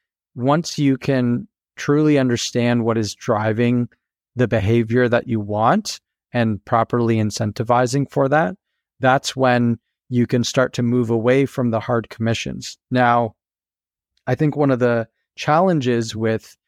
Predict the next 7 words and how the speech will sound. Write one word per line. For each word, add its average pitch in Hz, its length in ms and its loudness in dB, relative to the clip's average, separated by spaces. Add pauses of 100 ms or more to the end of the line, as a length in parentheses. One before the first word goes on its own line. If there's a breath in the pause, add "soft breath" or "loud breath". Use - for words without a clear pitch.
(480)
incentives 131 920 0
and, 120 400 0
you 120 80 -2
know, 117 100 0
gamification 117 960 0
of 107 240 -4 (100)
activities 117 800 -4